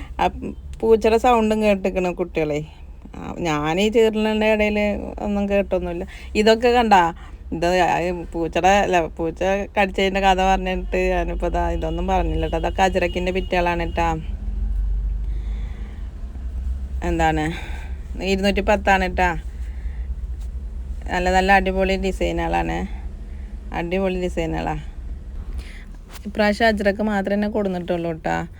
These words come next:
അജ്രക്ക് പിന്നെ, ഉം, ഷാൾ നൈറ്റിയും ഇത് രണ്ടേ തൊണ്ണൂറാണ്. ഏ, രണ്ടേ തൊണ്ണൂറ് ഉള്ളൂ ഇത് ട്ടോ. ഏ, ഷാൾ നൈറ്റിയും ര-, ഈ, ഏ, മൂന്നേ ഇരുപതിൻ്റെ ബിറ്റും ഒന്നുമില്ല ട്ടാ. വെറും അജ്രക്ക് മാത്രമേ തന്നെ ഉള്ളൂ.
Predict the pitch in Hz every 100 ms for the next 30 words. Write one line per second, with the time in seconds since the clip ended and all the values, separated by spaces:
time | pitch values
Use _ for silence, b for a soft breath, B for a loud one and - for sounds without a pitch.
0 | B B B - 185 180 180 175 - 185
1 | 185 185 175 165 - - - - 180 175
2 | 175 175 180 180 175 175 175 196 185 175
3 | B B - 175 214 226 202 208 214 202
4 | 196 196 180 180 254 B B B - -
5 | - - B B B B B - - 180
6 | 180 175 - - 185 185 202 196 185 185
7 | 185 196 - - - - 175 175 170 165
8 | 160 147 143 B B B B - - 170
9 | 165 160 170 160 160 160 156 180 170 165
10 | 160 165 165 - - - - 160 160 165
11 | 165 165 165 165 165 165 - - 165 165
12 | 180 156 151 151 151 B B B - 165
13 | 170 175 165 160 170 165 156 156 160 156
14 | 151 170